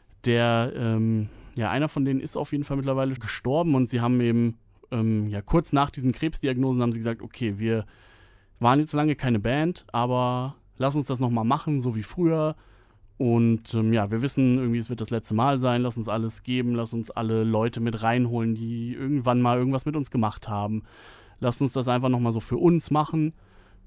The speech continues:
Und, ähm, genau, jetzt erscheint dieses Album, m, anderthalb Jahre nach dem Tod von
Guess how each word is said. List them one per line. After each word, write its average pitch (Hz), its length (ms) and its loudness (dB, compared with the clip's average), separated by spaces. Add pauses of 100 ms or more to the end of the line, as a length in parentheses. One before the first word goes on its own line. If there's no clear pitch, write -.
(120)
Und, 117 640 2
ähm, 104 240 -2
genau, 104 260 2
jetzt 117 460 -6
erscheint 127 500 -6
dieses 170 260 -10
Album, 151 460 -2 (160)
m, 117 420 0
anderthalb 117 380 -2
Jahre 113 220 2
nach 110 260 0
dem 120 380 -2 (100)
Tod 127 380 -4
von 110 720 -6